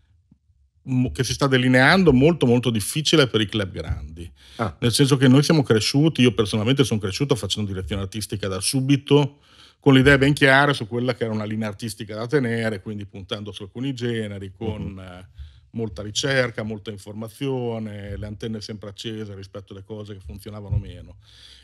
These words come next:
Speaker 1: E diciamo così che sul segmento dei club piccoli una cosa che funziona ancora, perché la possibilità di arrivare prima sulle band,
Speaker 2: Ok.
Speaker 1: eh, fidelizzarle, farle crescere, fare con loro un percorso che comunque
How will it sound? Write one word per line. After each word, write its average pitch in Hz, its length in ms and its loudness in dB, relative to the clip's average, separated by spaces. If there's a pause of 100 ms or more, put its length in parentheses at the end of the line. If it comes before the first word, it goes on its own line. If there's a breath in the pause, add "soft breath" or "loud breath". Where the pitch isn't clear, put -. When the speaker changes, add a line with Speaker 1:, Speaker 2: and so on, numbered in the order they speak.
Speaker 1:
E 160 140 -4
diciamo 160 340 0
così 147 220 2
che 131 100 -2
sul 120 180 -10
segmento 139 720 0
dei 123 280 0
club 131 300 0
piccoli 156 460 -4
una 123 140 -4
cosa 123 220 -10
che 120 100 -10
funziona 123 340 -6
ancora, 123 420 -2
perché 107 200 -12
la 104 80 -10
possibilità 107 560 -8
di 95 200 -14 (580)
arrivare 135 580 0
prima 131 260 -2
sulle 135 240 -6
band, 135 560 0
Speaker 2:
Ok. - 800 -10
Speaker 1:
eh, 110 220 -6
fidelizzarle, 127 880 -4
farle 127 320 -8
crescere, 120 540 -6
fare 107 240 -14
con 117 120 -10
loro 117 140 -6
un 113 80 -12
percorso 107 640 -14
che - 140 -8
comunque 104 640 -12